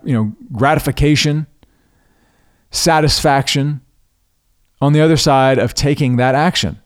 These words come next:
that action I know to be in alignment. Right? We can all look at, that's gonna be one of the themes of this year on this podcast, is we all can look at any given decision, any given thought, any given story, any given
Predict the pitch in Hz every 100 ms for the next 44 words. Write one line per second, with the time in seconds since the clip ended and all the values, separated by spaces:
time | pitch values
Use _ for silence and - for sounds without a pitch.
0 | _ 151 151 170 - 170 156 151 175 196
1 | 208 156 170 160 143 135 123 98 - _
2 | _ _ _ _ _ _ _ _ _ _
3 | _ _ _ _ _ _ _ 147 165 165
4 | 151 147 170 185 170 151 - - - -
5 | 156 165 156 143 123 107 180 190 175 120
6 | 107 113 143 143 117 110 - 147 143 123
7 | 98 101 104 - - - 139 151 170 165
8 | 120 147 175 135 147 190 165 160 147 139
9 | 165 151 131 139 185 170 135 127 - 156
10 | 135 156 185 180 139 127 - 175 165 131
11 | 139 185 190 165 143